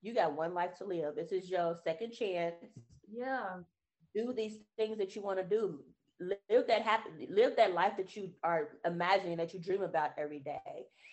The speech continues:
Speaker 1: And
Speaker 2: Mm-hmm.
Speaker 1: no matter how long it takes, if this, if it detours this way, if it detours this way, stay the course." Like, don't just be like, "Okay, well, that ain't God. I, I guess I ain't supposed to do that 'cause things ain't work out perfectly."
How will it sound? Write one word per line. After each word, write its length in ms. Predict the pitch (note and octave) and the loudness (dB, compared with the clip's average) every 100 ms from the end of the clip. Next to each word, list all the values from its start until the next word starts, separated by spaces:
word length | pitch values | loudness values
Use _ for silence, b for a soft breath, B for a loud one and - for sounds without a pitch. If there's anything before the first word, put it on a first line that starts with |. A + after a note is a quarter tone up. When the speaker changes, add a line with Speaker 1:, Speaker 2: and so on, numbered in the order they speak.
| B | B
Speaker 1:
And 140 | F3 E3+ | -4 0
Speaker 2:
Mm-hmm. 0 | |
Speaker 1:
no 160 | E3+ | 0
matter 680 | E3 E3+ G#3 G3+ F3 E3 D#3+ - _ _ | 2 2 4 4 4 4 0 -10 _ _
how 440 | - - F#3+ G3 G#3+ | -20 -2 4 6 6
long 260 | G3+ F#3+ G3 | 4 0 0
it 140 | G#3 | -4
takes, 340 | G#3+ F#3 E3 - | 0 0 2 -2
if 140 | D#3+ | -8
this, 160 | E3+ - | -10 -6
if 180 | - E3 | -4 0
it 160 | - D#3 | -2 -2
detours 880 | G3+ A3 G#3+ - _ - G#3 F#3+ F#3 | -6 -10 -20 -20 _ 0 2 2 0
this 220 | F#3 F#3 | -6 -2
way, 140 | E3+ | -2
if 140 | D#3+ D#3 | 0 -4
it 140 | C#3+ | -6
detours 480 | F3 G3 - F#3 F3 E3+ | -6 -8 -4 -4 -4 -8
this 260 | F3 F3+ F3+ | -8 -8 -6
way, 380 | E3+ D3+ D3 D#3 _ _ _ | -6 -6 -6 -10 _ _ _
stay 300 | - G3 B3 | 2 4 4
the 140 | A#3 | 2
course." 580 | - A#3+ A3 D#3+ D3+ - | 2 2 2 0 -6 -14
Like, 340 | E3 E3 D#3+ C#3 | -2 0 0 0
don't 240 | F3 G#3 | 0 0
just 140 | G3+ - | -4 -4
be 60 | |
like, 140 | D#3+ E3 | -2 -2
"Okay, 220 | F3 D#3+ | 0 -2
well, 140 | D#3 | 2
that 160 | E3 F3 | 2 2
ain't 160 | F3 F3 | -2 -2
God. 280 | E3 D#3 D3+ | -2 0 -2
I, 180 | D#3 D#3 | -4 -4
I 40 | D#3+ | -4
guess 160 | E3+ E3+ | -4 -4
I 40 | |
ain't 80 | F3 | -2
supposed 180 | F#3+ F#3+ | -2 -4
to 60 | |
do 180 | F3+ F#3+ | -2 0
that 140 | E3+ E3 | 2 0
'cause 120 | D#3+ | -6
things 280 | F3 F3 F3 | -4 -4 -4
ain't 140 | F3 | -4
work 180 | F3 E3+ | -4 -4
out 180 | F3 E3+ | -6 -2
perfectly." 720 | F#3 F3+ E3 D#3 D#3 D#3 D#3 | -2 -2 -6 -10 -10 -10 -14